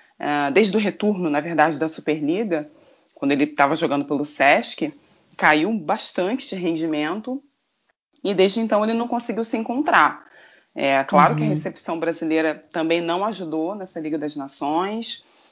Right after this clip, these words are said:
Speaker 1: né? Como a gente colocou, os levantadores não conseguiram jogar, não conseguiram desenvolver o melhor jogo. É, e além disso, a seleção também contou com jogadores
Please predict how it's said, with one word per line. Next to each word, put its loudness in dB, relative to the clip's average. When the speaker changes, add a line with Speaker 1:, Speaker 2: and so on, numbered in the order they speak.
Speaker 1:
né? 2
Como -2
a -4
gente -4
colocou, 2
os -2
levantadores 0
não 2
conseguiram -2
jogar, 2
não -2
conseguiram -2
desenvolver 2
o 4
melhor 0
jogo. -2
É, 2
e 6
além 6
disso, -6
a -6
seleção -4
também -2
contou -4
com -6
jogadores -2